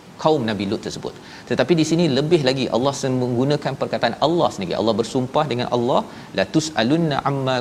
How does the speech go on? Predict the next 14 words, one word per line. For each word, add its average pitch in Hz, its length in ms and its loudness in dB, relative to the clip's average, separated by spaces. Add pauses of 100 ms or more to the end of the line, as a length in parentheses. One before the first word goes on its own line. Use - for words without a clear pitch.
kuntum 160 320 -2 (140)
taftarun." 127 500 0 (840)
Allah 131 220 4
akan 127 220 0
tanya 156 240 2 (180)
apa 160 220 0 (160)
yang 117 100 2 (100)
kamu 120 220 0 (140)
ada-adakan, 110 680 2 (200)
iaitu 110 320 -2 (1040)
menggunakan 143 520 4 (100)
rezeki 165 360 -2 (280)
untuk 131 260 0 (100)
berbuat 110 280 2